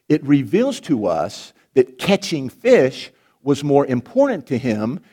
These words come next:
than spending four hours with his son. What frustrates you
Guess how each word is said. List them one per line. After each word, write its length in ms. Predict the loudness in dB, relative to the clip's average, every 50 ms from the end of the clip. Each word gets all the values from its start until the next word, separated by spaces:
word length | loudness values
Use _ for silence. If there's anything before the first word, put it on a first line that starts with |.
| _ _
than 160 | -4 -4 -4 -4
spending 440 | -6 -4 -2 -2 -2 -2 -2 -6
four 300 | -4 0 2 2 4 4
hours 560 | 2 0 0 -2 -2 -2 -2 -4 -6 -10 -14 -20 _ _ _ -8
with 160 | -8 -6 -4
his 120 | -4 -4 -4
son. 480 | -6 -10 -8 -8 -8 -8 -8 -12 _ _ _ _ _ _ _ _ _ _ _ _ _ _ _ _ _ _ _ _ _ _ _ _ _ _ _ _ _ _ _ _ _ _ _ _ _ _ _ _ _ _ _ _ _ _ _ _ _ _ _ _ _ _ _ _
What 400 | _ -10 -2 0 0 0 0 -2
frustrates 1000 | _ _ _ -20 _ _ -8 -6 -6 -6 -6 -10 -8 -4 -4 -4 -4 -4 -10 -10
you 340 | -4 -2 -2 -2 -2 -4